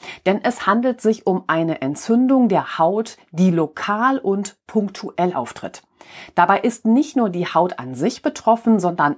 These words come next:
auch die Talgdrüsen und Haarbälge. Der Fachbegriff für den Hotspot lautet pyotraumatische Dermatitis oder auch Dermatitis mallidans acuta.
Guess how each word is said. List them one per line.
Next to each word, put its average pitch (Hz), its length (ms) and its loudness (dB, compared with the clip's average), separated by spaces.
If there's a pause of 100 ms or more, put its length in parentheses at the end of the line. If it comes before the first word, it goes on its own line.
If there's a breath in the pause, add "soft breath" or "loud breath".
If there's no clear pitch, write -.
auch 185 440 0
die - 260 -8
Talgdrüsen 202 840 -2
und 175 340 -6
Haarbälge. 127 560 -6 (840 loud breath)
Der 175 120 6
Fachbegriff 240 600 2
für 233 160 -2
den 202 220 -2
Hotspot 233 520 -2
lautet 196 540 0 (260 soft breath)
pyotraumatische 185 1400 0 (140)
Dermatitis 151 1000 -4 (560 loud breath)
oder 285 420 4
auch 220 340 2 (220)
Dermatitis 233 1040 0 (120)
mallidans 165 960 0
acuta. 151 640 -8